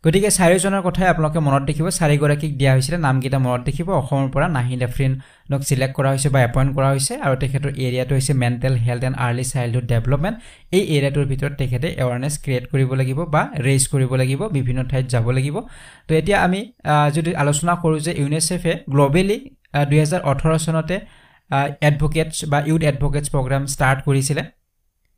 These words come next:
কিন্তু ইউনিচেফ ইণ্ডিয়াই কৰা নাছিলে। ইউনিচেফ ইণ্ডিয়াই প্ৰথমবাৰৰ বাবে কৰিছে।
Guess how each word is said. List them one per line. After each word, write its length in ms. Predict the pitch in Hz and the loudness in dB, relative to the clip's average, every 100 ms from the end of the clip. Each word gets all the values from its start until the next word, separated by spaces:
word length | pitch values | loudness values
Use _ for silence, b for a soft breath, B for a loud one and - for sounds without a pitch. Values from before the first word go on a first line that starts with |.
| _ _ - | _ _ -2
কিন্তু 280 | 151 151 185 | 0 2 0
ইউনিচেফ 380 | 147 147 147 165 - | 0 0 0 -4 -2
ইণ্ডিয়াই 440 | 147 147 160 185 - - | 2 2 2 0 -4 -6
কৰা 180 | 143 139 | 0 0
নাছিলে। 340 | 135 131 180 | 0 -2 -4
ইউনিচেফ 360 | 220 151 139 147 | -2 -2 -2 -2
ইণ্ডিয়াই 320 | 143 135 147 - | -2 -2 -2 -2
প্ৰথমবাৰৰ 500 | 143 - 147 139 135 | -4 0 0 2 0
বাবে 260 | 127 202 214 | 0 -4 0
কৰিছে। 420 | 131 113 123 | 0 0 -4